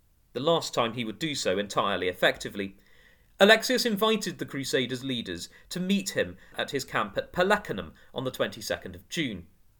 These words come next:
Aside from Stephen of Blois and the ever uncooperative Raymond of Toulouse, the Crusades' leaders did so.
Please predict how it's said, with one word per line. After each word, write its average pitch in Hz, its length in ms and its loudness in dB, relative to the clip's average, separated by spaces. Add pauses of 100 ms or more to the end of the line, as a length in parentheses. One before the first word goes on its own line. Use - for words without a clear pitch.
(1040)
Aside 302 320 8
from 370 120 0
Stephen 214 340 0
of 175 120 -2
Blois 127 480 6
and 170 140 4
the 160 140 0
ever 175 280 8
uncooperative 135 760 2
Raymond 104 320 0
of 104 100 -8
Toulouse, 147 520 -2 (420)
the 208 80 0
Crusades' 190 500 2
leaders 113 320 -4
did 190 240 4
so. 87 260 -2